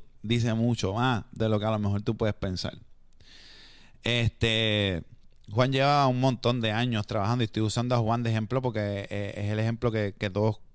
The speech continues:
vimos, conocemos de lo que Juan habla aquí. Juan llevaba un montón de tiempo siendo el más duro, pero nosotros no sabíamos quién era Juan porque él mismo no quería que la gente supiera quién era Juan.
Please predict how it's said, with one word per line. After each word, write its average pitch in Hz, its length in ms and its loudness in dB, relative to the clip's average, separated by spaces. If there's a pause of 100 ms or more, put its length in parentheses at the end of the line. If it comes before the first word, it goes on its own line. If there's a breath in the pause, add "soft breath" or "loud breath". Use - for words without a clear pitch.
vimos, 117 380 4
conocemos 110 600 0 (140)
de 107 120 -4
lo 104 80 -2
que 98 80 -6
Juan 104 200 0
habla 110 220 2
aquí. 104 280 -8 (580 loud breath)
Juan 135 420 4
llevaba 113 240 2
un 135 100 0
montón 143 240 0
de 151 80 2
tiempo 135 300 0
siendo 127 300 0
el 151 80 2
más 120 220 -2
duro, 127 440 -2 (500)
pero 113 340 4
nosotros 110 380 0
no 127 120 -2
sabíamos 123 560 -2
quién 117 200 -6
era 117 160 -2
Juan 113 380 -4 (880)
porque 98 360 -4
él 107 80 -2
mismo 127 300 0
no 113 100 0
quería 107 440 -4 (360)
que 107 100 -4
la 101 100 -2
gente 104 200 -2
supiera 113 380 -4
quién 101 180 -6
era 95 160 -6
Juan. 95 260 -8